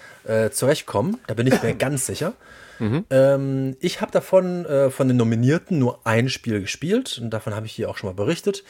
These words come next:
Speaker 1: Das ist das Spiel Bombbusters
Speaker 2: <laughs>
Speaker 1: von
Speaker 2: Okay.
Speaker 1: Hisashi Hayashi.
Speaker 2: Ja.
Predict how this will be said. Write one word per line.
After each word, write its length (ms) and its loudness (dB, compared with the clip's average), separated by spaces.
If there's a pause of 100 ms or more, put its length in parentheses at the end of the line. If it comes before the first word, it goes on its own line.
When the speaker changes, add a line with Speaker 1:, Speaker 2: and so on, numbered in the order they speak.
(320)
Speaker 1:
Das 160 -2
ist 120 -10
das 80 -4
Spiel 360 -6 (160)
Bombbusters 1200 0 (560)
Speaker 2:
<laughs> 580 -4
Speaker 1:
von 480 2
Speaker 2:
Okay. 380 -8
Speaker 1:
Hisashi 1000 -2 (540)
Hayashi. 840 0 (920)
Speaker 2:
Ja. 320 2